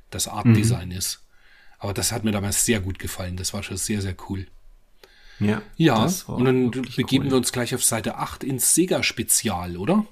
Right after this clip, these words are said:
Speaker 2: Ja, können wir, können wir den Rest überspringen, genau. Was kommt? Spiele für den Menacer. Na gut, da hat man, hatte ich mich, glaub ich, letztens schon mal ausgelassen.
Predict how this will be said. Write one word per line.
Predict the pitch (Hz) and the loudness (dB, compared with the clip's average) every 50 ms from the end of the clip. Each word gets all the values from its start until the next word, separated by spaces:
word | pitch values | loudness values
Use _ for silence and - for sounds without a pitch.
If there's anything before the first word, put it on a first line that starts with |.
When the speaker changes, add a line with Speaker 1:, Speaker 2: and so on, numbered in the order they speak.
| - - | 2 6
Speaker 2:
Ja, | 117 117 143 190 139 104 101 107 - - - | 6 8 8 8 6 6 4 2 -4 -2 2
können | - 110 107 | 6 8 8
wir, | 101 98 101 - - - - - - - - - - - | 8 6 4 0 -6 -12 -18 -18 -16 -16 -14 -14 -4 0
können | - 110 | 2 4
wir | 113 107 | 6 6
den | 107 104 | 6 6
Rest | 101 104 107 107 - - - - | 6 4 4 2 0 -4 -6 -6
überspringen, | 117 95 107 101 - - - - - 117 104 107 107 110 107 104 - - - | -2 0 0 0 0 -2 -4 -4 -2 0 2 2 2 2 0 -2 -6 -8 -6
genau. | - 110 107 104 104 104 104 107 107 104 - - - - _ - - | -2 0 0 0 0 0 -2 -4 -6 -10 -12 -18 -20 -20 _ -4 2
Was | - 120 120 120 | 4 4 4 6
kommt? | 120 139 143 147 151 151 143 - - - - - - - - - - - - | 6 6 8 8 6 4 2 0 -4 -10 -10 -14 -20 -20 -20 -20 -20 -12 -8
Spiele | - - - - 110 107 120 117 | -8 -2 2 4 6 6 6 6
für | - 120 | 6 4
den | 113 107 104 | 4 4 6
Menacer. | 107 104 101 101 101 104 104 107 - - 113 101 101 101 - - | 6 6 6 6 4 4 4 2 0 0 -2 -2 -4 -4 -6 -6
Na | - 110 107 | -4 -2 0
gut, | 101 107 107 101 - | 2 2 0 2 2
da | 104 | 0
hat | 107 104 - | 0 -2 -2
man, | 107 104 104 107 | -2 -2 -2 -2
hatte | 113 113 - | -4 -4 -4
ich | - - | -2 0
mich, | 113 104 - | -2 0 0
glaub | - 110 104 | 0 2 2
ich, | 110 101 107 | 2 2 2
letztens | 110 110 - - - 117 - | 2 0 0 -2 -2 -2 0
schon | - 113 110 | 2 2 4
mal | 107 113 | 4 2
ausgelassen. | 110 110 107 - - - 107 110 104 101 - - 107 104 104 | 2 0 -2 -2 -2 -2 -2 0 -2 -2 -4 -4 -6 -6 -6